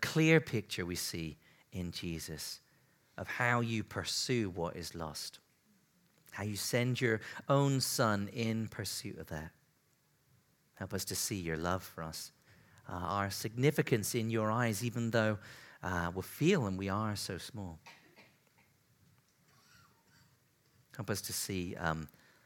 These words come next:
that we're treasured, that you want us to be found.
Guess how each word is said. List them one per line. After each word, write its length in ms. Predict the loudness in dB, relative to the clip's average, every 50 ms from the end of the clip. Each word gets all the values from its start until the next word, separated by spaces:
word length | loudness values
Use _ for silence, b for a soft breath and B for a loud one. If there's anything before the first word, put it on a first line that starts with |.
| b b b b b b b b _ -4
that 120 | -4 -2
we're 80 | -2 -2
treasured, 640 | -2 -4 -4 -2 0 0 0 -2 -4 -6 -6 -8 -12 _ _ _ _ _ _ _ _ _ _ _ _ _ _ -10
that 80 | -6 -4
you 80 | -4
want 180 | -2 -2 -2 -2
us 140 | -2 -4 -4
to 100 | -6 -8
be 120 | -10 -10
found. 560 | -10 -8 -6 -4 -4 -4 -6 -8 -12 -16 -18